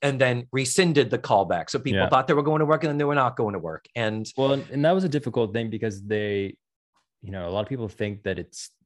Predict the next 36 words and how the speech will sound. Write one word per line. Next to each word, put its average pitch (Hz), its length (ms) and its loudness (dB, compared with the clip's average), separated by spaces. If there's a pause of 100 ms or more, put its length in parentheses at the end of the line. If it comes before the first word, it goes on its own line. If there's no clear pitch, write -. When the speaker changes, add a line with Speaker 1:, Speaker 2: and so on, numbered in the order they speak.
Speaker 2:
that 92 220 -4
it, - 220 -10
the, 95 320 -2
it 101 40 -4
was 98 120 -2
because 104 320 0
of 107 80 0
the 92 80 -2
union 95 340 0
that 82 120 -6
they 85 140 -2
rescinded 82 440 -8
the 76 60 -10
jobs. 85 580 -4 (140)
And 90 340 -4 (580)
Disney 165 280 4
would 165 160 4
say 123 380 4
it 113 220 -2
was, 101 380 -4 (100)
uh, 101 240 -4 (640)
probably 90 320 -6
due, 82 180 -6
due 90 300 -8
to 85 120 -4
safety 87 640 -4
concerns, 73 800 -8 (220)
but - 260 0 (520)
Speaker 1:
Yeah. 67 260 -10 (120)
Speaker 2:
uh, 82 300 0
my 113 200 2
gut 98 220 -2
says 90 220 -4
it 92 60 0
was 85 140 -6
retaliatory, 95 720 -2